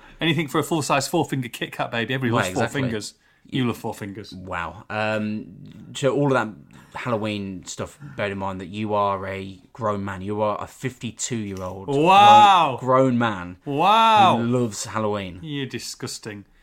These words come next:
Speaker 1: Look, just because I moisturise and I can pass for thirty-two and not forty-two, that's, that's, that's by the by. Um,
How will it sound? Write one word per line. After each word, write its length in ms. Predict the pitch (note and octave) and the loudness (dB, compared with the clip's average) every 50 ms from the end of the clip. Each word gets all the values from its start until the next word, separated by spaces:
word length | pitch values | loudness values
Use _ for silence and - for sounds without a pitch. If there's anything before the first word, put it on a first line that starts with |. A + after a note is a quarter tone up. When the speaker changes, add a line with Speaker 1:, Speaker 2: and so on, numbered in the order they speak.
| _ _ | _ _
Speaker 1:
Look, 200 | - F3 D3+ - - - - _ | -2 -2 -2 -2 -4 -16 -18 _
just 240 | - G3+ G#3 - - | -8 -8 -8 -6 -8
because 240 | G3 - - G3 G#3 | -8 -8 -8 -6 -4
I 80 | F#3+ | -4
moisturise 760 | E3+ D#3+ E3 E3+ E3 - - D3 A#2+ A2 G#2 G2 G2+ A2 A2 - | -4 -2 -4 -4 -4 -6 -6 -4 -4 -4 -6 -6 -10 -12 -14 -12
and 100 | C#3+ B2+ | -12 -12
I 60 | A#2+ | -10
can 140 | - C3+ A#2+ | -10 -12 -12
pass 260 | - - C#3 C3 - | -8 -8 -8 -8 -10
for 80 | - C3 | -14 -18
thirty-two 680 | - - C3+ C3 B2+ B2 - B2 - - - C3 B2 B2 | -14 -10 -8 -8 -8 -10 -12 -14 -12 -10 -8 -8 -8 -8
and 80 | A#2+ A#2+ | -8 -10
not 140 | A#2+ - | -12 -14
forty-two, 640 | - - C#3 C3 C3 - B2+ A2+ - - G#2+ A2 A2+ - _ _ _ _ _ _ | -12 -10 -10 -10 -10 -10 -12 -14 -14 -14 -16 -16 -20 -20 _ _ _ _ _ _
that's, 300 | - B2+ - - - - | -12 -12 -12 -12 -14 -12
that's, 260 | E3 D#3 C#3+ - - | -12 -12 -12 -14 -16
that's 300 | - E3 D#3 D#3+ D3+ C#3 | -14 -14 -12 -12 -14 -10
by 200 | - D3+ D3 D3 C#3 | -6 -4 -4 -4 -4
the 80 | C3 | -4
by. 380 | A#2+ C#3+ E3 D#3+ A#2+ G#2 G#2 - _ _ _ _ _ _ _ | -4 -2 -2 -2 -2 -4 -8 -14 _ _ _ _ _ _ _
Um, 380 | - C3 A#2+ A#2 A#2 A#2 A#2+ | -4 -2 -2 -2 -2 -4 -8